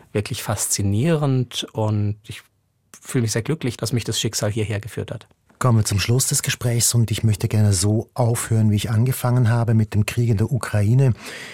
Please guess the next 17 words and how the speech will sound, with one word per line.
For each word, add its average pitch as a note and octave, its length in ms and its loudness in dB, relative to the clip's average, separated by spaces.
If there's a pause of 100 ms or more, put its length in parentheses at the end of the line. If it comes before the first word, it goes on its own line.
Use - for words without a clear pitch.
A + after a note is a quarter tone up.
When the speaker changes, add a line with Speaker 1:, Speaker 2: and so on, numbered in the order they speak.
(140)
Speaker 2:
Ich B2+ 140 -2
habe B2 160 2
erzählt, A#2+ 460 2
dass B2 160 0
ich A#2 80 0
Sie - 200 -2
ganz C3+ 280 0
kurz - 340 0
nach B2+ 160 2
Kriegsbeginn A#2 800 0
interviewen A#2+ 580 2
konnte, B2+ 500 0 (640)
zum C#3 480 4 (100)
Krieg C3 280 2
in B2+ 80 4
der B2 140 2
Ukraine B2 680 2